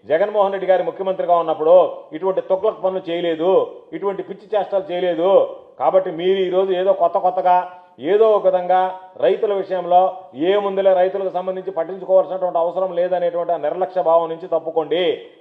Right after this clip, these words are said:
రైతులకు అండగా నిలవడం ఆలోచన చేయండి. కాబట్టి ఈరోజు రైతులు వ్యవసాయమే స-, ప్రధానమైనటువంటి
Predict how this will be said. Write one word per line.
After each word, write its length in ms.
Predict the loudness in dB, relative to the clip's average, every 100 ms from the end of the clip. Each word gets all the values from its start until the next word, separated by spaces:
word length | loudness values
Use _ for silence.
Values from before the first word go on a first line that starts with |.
| 0
రైతులకు 300 | 0 2 -2 -2
అండగా 180 | -2 0
నిలవడం 260 | 2 2 2 2
ఆలోచన 260 | 2 0 -6
చేయండి. 340 | -6 -4 -2 -2 -2 -6 -18 _ -4
కాబట్టి 280 | 2 2 2
ఈరోజు 180 | -2 0 -2
రైతులు 240 | -2 0 2
వ్యవసాయమే 480 | 2 2 -2 -2 -4
స-, 100 | -4 -4
ప్రధానమైనటువంటి 760 | 0 0 0 -2 -4 -4 -6